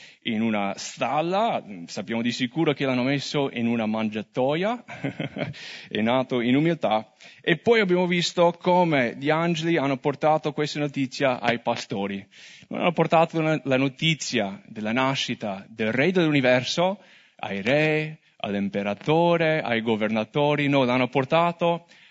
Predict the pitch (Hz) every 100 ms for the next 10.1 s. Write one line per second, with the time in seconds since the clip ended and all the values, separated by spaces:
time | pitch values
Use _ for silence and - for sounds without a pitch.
0 | _ - 120 117 117 143 185 185 170 175
1 | 180 - _ _ 151 156 - 101 95 98
2 | 98 - - - 104 107 98 98 110 113
3 | 120 104 104 104 104 117 120 120 117 101
4 | 117 127 120 107 110 107 107 117 117 143
5 | 151 139 151 139 139 135 127 - 123 120
6 | - 120 - 127 120 113 - 139 135 117
7 | 107 110 110 110 107 101 95 98 98 95
8 | - - - _ 107 104 107 - - 120
9 | 117 - 117 110 - - - _ - 104
10 | 101